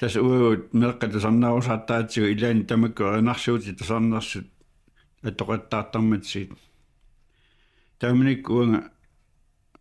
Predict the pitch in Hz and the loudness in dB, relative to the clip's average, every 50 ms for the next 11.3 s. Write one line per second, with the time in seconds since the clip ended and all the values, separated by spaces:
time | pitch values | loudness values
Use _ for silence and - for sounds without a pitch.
0 | _ _ _ _ _ _ _ _ _ _ _ _ _ _ - 131 117 113 - 127 | _ _ _ _ _ _ _ _ _ _ _ _ _ _ -2 0 0 0 0 0
1 | 123 127 131 135 139 143 139 139 - 151 135 - - 113 107 - 117 107 - - | 2 4 4 4 4 2 0 0 -4 -4 -4 -2 -2 -2 -2 -2 -2 -2 0 0
2 | 120 120 120 123 117 - - - 104 95 92 95 87 - - - 110 110 113 117 | 0 0 0 -2 -2 -4 -4 -2 -2 0 -2 -2 -4 -8 -8 -4 -2 0 0 0
3 | 113 117 117 113 113 113 110 - - 110 110 110 104 95 - 104 104 95 110 107 | 0 0 0 0 -2 -2 -4 -4 -4 -2 -2 -2 -2 -2 -2 -4 -6 -4 -2 -2
4 | 107 107 - 113 107 95 - - 117 107 - 113 107 101 - - 110 107 101 95 | -2 -2 -4 -4 -6 -6 -6 -8 -8 -4 -4 -2 -4 -2 -2 -2 -2 -2 -2 -2
5 | 95 98 101 104 104 104 - - - 101 98 98 95 95 95 - 104 101 101 104 | -2 -2 -2 -4 -4 -4 -6 -6 -6 -4 -4 -4 -4 -4 -6 -6 -4 -4 0 0
6 | 107 107 107 107 104 107 110 107 107 101 101 98 95 90 - - 101 101 101 101 | 2 2 2 2 2 0 0 -2 -2 -4 -4 -6 -6 -6 -8 -8 -6 -4 -4 -4
7 | 104 104 104 101 98 95 101 98 95 95 92 90 - _ _ _ _ _ _ _ | -4 -4 -4 -4 -6 -6 -6 -4 -4 -6 -8 -10 -14 _ _ _ _ _ _ _
8 | _ _ _ _ _ _ _ _ _ _ _ - - - - - _ _ _ - | _ _ _ _ _ _ _ _ _ _ _ -20 -20 -20 -20 -20 _ _ _ -10
9 | - 101 - - 117 110 110 113 110 98 95 - 113 107 104 110 110 110 110 107 | -10 -6 -4 -2 0 2 2 2 2 0 0 -2 -2 0 2 2 2 2 2 2
10 | 107 98 95 - 104 101 101 101 104 104 107 - - - 113 110 104 104 98 87 | 2 0 -2 -2 -4 -4 -2 -2 -2 -4 -4 -4 -4 -2 -2 0 0 -2 -2 -4
11 | - - - - 104 | -8 -8 -8 -6 -6